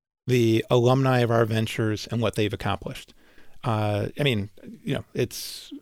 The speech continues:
I'm excited about what Dan and I have done together, but it is so cool when we see a team that met through our venture and then goes off and does their thing, and they work their passion and make it a big win.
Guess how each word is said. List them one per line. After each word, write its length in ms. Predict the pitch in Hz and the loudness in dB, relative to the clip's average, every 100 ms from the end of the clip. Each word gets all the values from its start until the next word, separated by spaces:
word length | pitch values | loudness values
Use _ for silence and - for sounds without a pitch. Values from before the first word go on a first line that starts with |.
| - | -10
I'm 160 | - 135 | -2 -2
excited 360 | 143 - 139 135 | 0 4 4 4
about 200 | 117 110 | 2 2
what 260 | 123 - | 0 0
Dan 220 | 117 123 | 2 2
and 120 | 131 120 | 2 0
I 40 | |
have 100 | 120 | 0
done 200 | 107 117 | 0 0
together, 520 | 113 110 107 135 165 - | 0 2 2 2 0 0
but 160 | 143 135 | 2 2
it 180 | 151 139 | 2 2
is 120 | 143 | 0
so 420 | - - 156 160 | -2 -2 0 2
cool 640 | 151 - - 165 107 95 - _ _ _ _ | 0 -6 0 2 2 0 -8 _ _ _ _
when 180 | 135 127 | 2 4
we 160 | 131 | 2
see 400 | 123 - 131 123 - | 2 0 2 2 0
a 60 | |
team 520 | 117 - 147 120 104 104 _ _ _ _ _ - | -4 -2 0 0 -2 -6 _ _ _ _ _ 0
that 260 | 127 - - | 0 0 0
met 340 | 123 135 - - - | 2 2 0 -8 -20
through 300 | - 147 139 | -6 0 2
our 220 | 123 127 | 4 2
venture 500 | 123 127 151 - - - | 2 0 -2 -4 -10 -8
and 140 | - 127 | -2 0
then 160 | 123 | 0
goes 300 | 110 131 139 | 2 4 6
off 280 | 120 123 120 - | 4 0 -2 -2
and 160 | 110 | -2
does 240 | 110 117 - | 2 0 0
their 240 | 107 110 | 0 0
thing, 480 | - 123 117 98 92 - - - | -2 -2 -2 -4 -8 -16 -20 -6
and 180 | 127 117 | -2 2
they 140 | 127 | 4
work 340 | 135 127 127 - | 4 4 2 2
their 240 | 104 143 | 4 4
passion 680 | - 110 101 92 - 95 101 - | 2 -2 -4 -4 -4 -4 -6 -6
and 160 | 104 107 | -4 -2
make 220 | 101 - | -4 -4
it 40 | |
a 20 | 92 | -2
big 180 | 98 92 | -2 -2
win. 300 | 101 101 | -4 -8